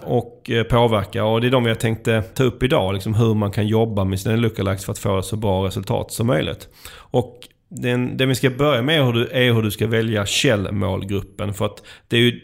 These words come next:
den källmålgruppen, det är den som ligger till grund för hur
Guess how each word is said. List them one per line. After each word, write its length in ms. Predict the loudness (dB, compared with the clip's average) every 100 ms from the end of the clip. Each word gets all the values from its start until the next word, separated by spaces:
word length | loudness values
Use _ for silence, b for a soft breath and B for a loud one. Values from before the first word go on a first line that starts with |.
| -4
den 280 | 0 0
källmålgruppen, 800 | 2 2 2 0 0 -2 -4 -4 -2
det 60 |
är 40 | 0
den 220 | 2 2
som 160 | 0
ligger 220 | 0 -2 -4
till 200 | -6 -2
grund 440 | 2 2 2 0
för 220 | -2 -2
hur 260 | 0 0